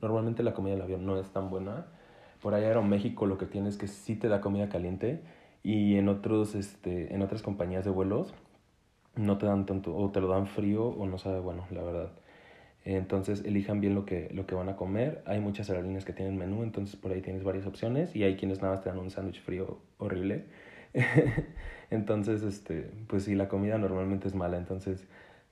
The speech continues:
coman antes o espérense a, a, a la comida después. Pero les digo, por decir, a mí me ha tocado vuelos donde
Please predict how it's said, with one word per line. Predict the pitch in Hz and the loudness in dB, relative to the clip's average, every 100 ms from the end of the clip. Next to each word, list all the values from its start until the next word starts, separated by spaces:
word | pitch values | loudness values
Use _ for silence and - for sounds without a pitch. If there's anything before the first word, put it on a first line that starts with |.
| - | 6
coman | 123 123 123 | 10 10 10
antes | 120 123 131 175 202 | 10 8 8 8 6
o | 107 101 | 6 6
espérense | 98 - 104 104 104 107 95 | 6 4 2 2 2 2 2
a, | 90 90 - - | 2 -2 -4 -6
a, | 95 90 90 85 95 | -4 -2 -2 -4 -4
a | |
la | 95 | -6
comida | 92 92 95 | -4 -4 -2
después. | 92 87 90 90 - - _ _ _ _ - _ - | -2 -4 -6 -8 -10 -20 _ _ _ _ -20 _ -6
Pero | 120 117 120 117 117 | 0 2 4 4 2
les | - 104 | -2 0
digo, | 98 95 90 - - - - - | 0 0 -4 -12 -20 -20 -20 0
por | 107 | 2
decir, | 104 113 | 4 4
a | 113 | 2
mí | |
me | 113 | 2
ha | 117 | 0
tocado | 117 107 104 | 0 0 2
vuelos | 104 101 107 | 2 2 0
donde | 104 95 95 95 95 | -2 -2 -2 -4 -6